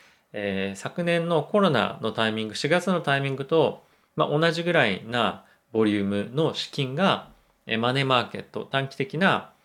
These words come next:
まあ、資金運用の市場に流れ込んでいると。まあ、これ何を言いたいかっていうと、まあ、今ちょっと物価が上がってきたり、雇用が上がってくるかもしれないタイミングで、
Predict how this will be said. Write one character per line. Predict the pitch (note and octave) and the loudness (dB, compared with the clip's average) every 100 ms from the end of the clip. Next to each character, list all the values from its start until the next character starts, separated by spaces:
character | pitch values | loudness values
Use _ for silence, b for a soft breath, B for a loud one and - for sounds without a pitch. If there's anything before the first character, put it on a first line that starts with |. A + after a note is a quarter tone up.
| b b b | b b b
ま | A#2 | -8
あ、 | |
資 | - | -6
金 | B2 | -6
運 | A2+ A#2+ | -4 -2
用 | G2 F2+ | -4 -6
の | F2+ - | -12 -12
市 | - | -6
場 | G#2+ G#2+ | -4 -4
に | A2+ | -2
流 | G2 | 0
れ | G2 G2 | 0 -2
込 | G#2 | -4
ん | |
で | G2 | -6
い | |
る | - | -10
と。 | - | -4
ま | F3 | -2
あ、 | |
こ | F3+ | 0
れ | D#3 | 2
何 | E3 F#3+ | 2 2
を | A2+ | 0
言 | |
い | G2+ | 0
た | G2+ | -2
い | |
か | G2 | -2
っ | - | -6
て | - | -8
い | G2 | -6
う | |
と、 | - D3 - B B B B | 0 0 -2 B B B B
ま | D#3+ | -2
あ、 | |
今 | D#3+ | 0
ち | D3 | 2
ょ | |
っ | E3 | 0
と | - | 0
物 | G2+ G#2 - | -4 -4 -4
価 | C3+ | 0
が | B2+ C3 B2 | 2 2 0
上 | |
が | B2 | -2
っ | C3 | -4
て | - | -6
き | C3 | -4
た | A#2+ | 0
り、 | G2+ | 0
雇 | G2 | 2
用 | A#2 A#2 | 0 2
が | A#2 | 0
上 | |
が | A#2+ | 0
っ | A#2 | -2
て | C#3 | -4
く | B2+ | -6
る | |
か | A#2 G2 | -6 -8
も | |
し | F#2 | -8
れ | G#2 | -6
な | G#2 | -4
い | G2+ | -4
タ | G#2+ | -4
イ | |
ミ | G#2+ | -6
ン | G#2 | -8
グ | G#2 | -4
で、 | C#3 G2+ | -2 -2